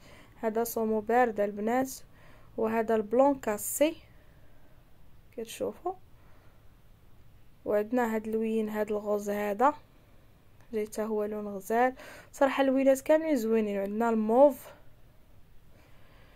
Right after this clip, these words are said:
كتشوفوا الموف، وعندنا البناني البنات. ما قديتش نصور بهم كاملين، مع تبارك الله عندنا سبعة وعشرين حبه، وما قديتش نصور بهم كاملين. هذا الفيغ او بارد،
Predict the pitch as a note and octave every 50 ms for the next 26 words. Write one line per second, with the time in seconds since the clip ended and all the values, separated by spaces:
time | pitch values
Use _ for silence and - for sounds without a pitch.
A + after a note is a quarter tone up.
0 | - - - - - - - A#3 - - - A3 A3 - G#3+ G#3+ G#3 G#3 G#3+ A3+
1 | B3+ C#4 C#4 C4+ C4 - - - - - - - - - - - - - - -
2 | - - - - - - - - - - - - - - - - - - - -
3 | B3+ A#3 G#3+ A3+ A#3 A#3+ A#3 A3 G#3 B3 C4 C#4 D4 D4 C4 A#3 A3 G#3+ A3 A3+
4 | G#3+ G#3+ A3 - - A3+ A3 A#3+ C4+ D#4 D4 - - - - - _ - - -
5 | - - - - - C#4+ C4+ C4+ - - - - - - D#4 D4 - - D4+ C#4
6 | C#4 B3 A3+ B3+ B3+ B3+ B3+ B3 B3 - C4 C4 B3+ B3 B3 A#3+ A#3+ A#3+ A#3+ -
7 | B3 B3 B3 - - B3 B3 A#3+ A3+ A3+ A#3+ B3 A#3+ - A#3 A#3+ A#3 A#3 A#3 -
8 | - C#4+ D4+ D#4 D4+ - - G#3 G#3 - - - D#4+ D#4 C#4+ C#4 C4+ - A3 -
9 | C#4+ C#4 - - - C4 B3 A#3+ A#3+ A#3+ A#3+ A#3 A#3 - B3 A#3+ A3+ A3+ A3+ A3+
10 | A3 A#3 A#3 A#3 A3 - A#3+ A#3 - - - A#3 A3+ G#3+ A#3 A#3+ A#3+ A#3 A3 A3
11 | - -